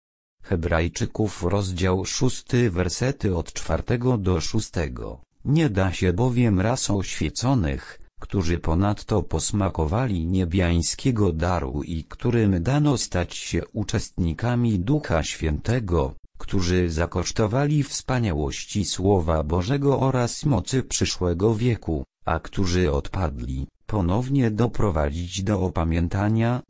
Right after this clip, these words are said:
gdyż oni sami sobie krzyżują Syna Bożego i wystawiają Go na publiczną zniewagę".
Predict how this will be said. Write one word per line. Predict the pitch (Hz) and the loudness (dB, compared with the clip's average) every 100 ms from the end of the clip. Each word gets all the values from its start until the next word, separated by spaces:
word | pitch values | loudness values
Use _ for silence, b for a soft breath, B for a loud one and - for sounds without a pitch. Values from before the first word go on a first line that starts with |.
| - 92 | -10 -4
gdyż | 85 101 - - | 0 0 0 0
oni | 107 113 110 | 2 2 2
sami | - 113 107 87 | 0 0 2 2
sobie | 78 101 95 90 90 | 2 -2 -2 2 0
krzyżują | - - 95 135 135 127 123 | 0 0 2 2 2 4 2
Syna | - 78 71 69 | 2 0 0 0
Bożego | 90 80 90 85 85 82 - | 0 2 2 2 2 0 -2
i | 143 | -2
wystawiają | 120 110 - 78 87 117 120 113 | 0 0 0 0 0 0 2 2
Go | 87 98 | 2 4
na | 90 73 | 4 0
publiczną | - 90 78 131 139 127 120 110 | -2 -6 -2 -2 -2 0 2 2
zniewagę". | 90 90 120 110 104 87 58 - | 2 4 2 2 -2 -2 -6 -8